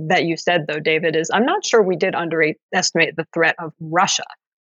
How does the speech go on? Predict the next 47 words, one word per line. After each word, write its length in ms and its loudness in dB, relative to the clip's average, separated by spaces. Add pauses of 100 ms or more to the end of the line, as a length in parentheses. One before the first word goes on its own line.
(120)
I 180 -6
mean, 100 2
it 40 2
depends 220 2
what 160 2
you 80 0
mean 500 -2
by 140 -2
the 100 -2
threat 220 0
of 140 -6
Russia, 280 -4
right? 220 2
If, 160 -4
if 160 -2
we're 80 0
thinking 300 2
of 120 -4
Russia 320 0
in 120 -4
kind 240 -2
of, 120 -6 (600)
in 120 2
economic 600 0
terms, 360 -4
for 140 -2
instance, 420 -2
it's, 200 -2
it's 180 -4
not 240 2
a 60 -2
major 360 -4
power. 360 0
If 100 -4
we're 120 0
thinking 380 -2
in 80 -8
terms 380 -2
of 140 0
Russia's 420 0
ability 600 0
to 420 0 (680)
influence 840 0 (260)
and 140 -2
persuade 720 0
and 100 -6
attract 920 -2